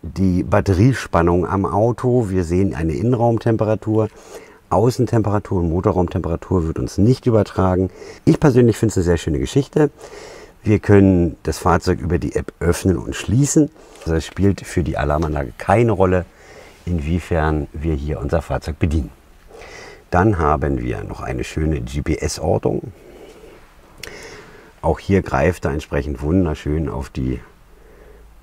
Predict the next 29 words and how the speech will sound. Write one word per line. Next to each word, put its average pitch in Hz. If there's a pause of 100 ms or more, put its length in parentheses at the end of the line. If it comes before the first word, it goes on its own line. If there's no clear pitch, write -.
(440)
Standortposition 78
des 64
Fahrzeugs 85
zurück. -
Ihr 69
seht, 67
das -
Auto 67
steht -
bei 64
uns 80
in -
der 65
Halle. 76
Also 67
das 67
ist -
trotz -
Stahlbetonbau, 78
den 76
wir 76
über 73
uns 71
haben, 69 (640)
echt 73
eine 62
verdammt 65
gute -
Positionierung. 78